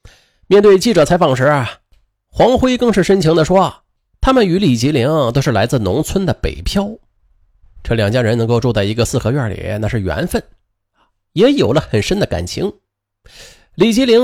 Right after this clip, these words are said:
牺牲了自己的事业，心甘情愿地在家里相夫教子，在情感上、生活上及人格上都失去了很多。面对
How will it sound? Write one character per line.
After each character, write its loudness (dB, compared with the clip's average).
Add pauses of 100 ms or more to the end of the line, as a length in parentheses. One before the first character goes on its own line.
(160)
牺 -2
牲 0
了 2
自 2
己 0
的 -2
事 -2
业， -12 (420)
心 -2
甘 4
情 -4
愿 2
地 -4
在 0
家 0
里 -4
相 -2
夫 -4
教 -2
子， -12 (920)
在 0
情 -6
感 -6
上、 -12 (380)
生 -4
活 -2
上 -10 (220)
及 -6
人 0
格 -4
上 -14 (220)
都 -2
失 -4
去 -2
了 -4
很 -12
多。 -8 (1000)
面 2
对 2